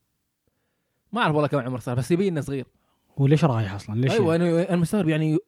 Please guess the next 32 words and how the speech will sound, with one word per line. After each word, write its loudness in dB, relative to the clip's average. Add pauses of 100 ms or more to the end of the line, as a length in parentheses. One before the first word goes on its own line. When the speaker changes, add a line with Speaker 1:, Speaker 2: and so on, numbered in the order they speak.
Speaker 1:
ليش، -2
وش -2
مودنا 0
هناك؟ -2
أنت -8
مود-، -4
يعني، -8
مكان 0
موجود -2
فيه -2
السب. -4 (1700)
أو 6
إن 6
العائلة، 0
يعني، -2
يقول -10
إنه -6
هو، 2
هو 0
وزوجته -2
إنه -4
ما -2
عجبهم، -4
كان، -8
إنه -8
كان -8
في -8
وايد -6
سب. -14 (1080)
Speaker 2:
أوكي، -20
خلينا -4
Speaker 1:
برو. 2